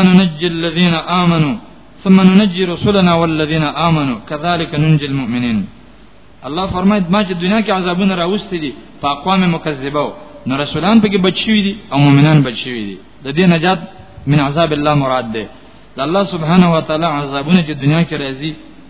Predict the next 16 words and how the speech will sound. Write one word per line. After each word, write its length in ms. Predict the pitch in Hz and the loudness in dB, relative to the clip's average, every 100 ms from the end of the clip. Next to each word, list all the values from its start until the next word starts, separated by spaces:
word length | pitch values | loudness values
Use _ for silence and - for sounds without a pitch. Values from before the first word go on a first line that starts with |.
| - | -12
نو 60 | 120 | -10
پیغمبران 600 | 127 135 143 139 151 190 | -6 -2 0 2 4 4
او 140 | 190 147 | 4 2
مؤمنان، 420 | 143 135 151 165 156 - | 4 6 6 4 2 -4
کامل 280 | 160 160 247 | 2 4 6
مؤمنان 380 | 226 196 175 175 135 | 6 4 2 0 -2
هغه 120 | 147 | -8
بچ 220 | 156 131 - | -6 -6 -8
کیږي. 300 | 147 139 120 95 - - - - | -8 -6 -8 -12 -18 -20 -20 -14
الله 180 | 135 160 | -6 -4
سبحانه 380 | 147 143 147 156 | -4 -6 -2 -2
و 40 | 147 | -2
تعالی 200 | 139 147 | -2 -2
ول 200 | 147 127 | 0 0
نجات 400 | 113 131 131 - | -2 -4 -6 -6
ورکوي. 360 | 110 98 104 | -12 -12 -14